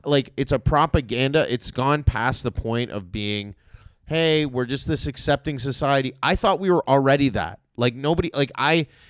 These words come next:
and I get that there are minority groups that were like, "No, no, that we weren't, but now we are."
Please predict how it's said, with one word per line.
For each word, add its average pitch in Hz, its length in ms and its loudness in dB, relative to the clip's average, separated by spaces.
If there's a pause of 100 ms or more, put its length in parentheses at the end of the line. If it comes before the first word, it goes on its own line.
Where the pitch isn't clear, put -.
and 131 120 -2
I 139 80 2
get 147 280 2
that 151 160 2 (280)
there 123 260 2
are 120 60 2
minority 123 420 0
groups 113 340 -4
that 117 80 -4
were 110 80 -2
like, 110 140 -2
"No, 135 360 0
no, 127 260 -6
that 117 180 -2
we 120 140 -2
weren't, 120 480 -2
but 110 140 -6
now 127 220 0
we 120 180 0
are." 107 340 2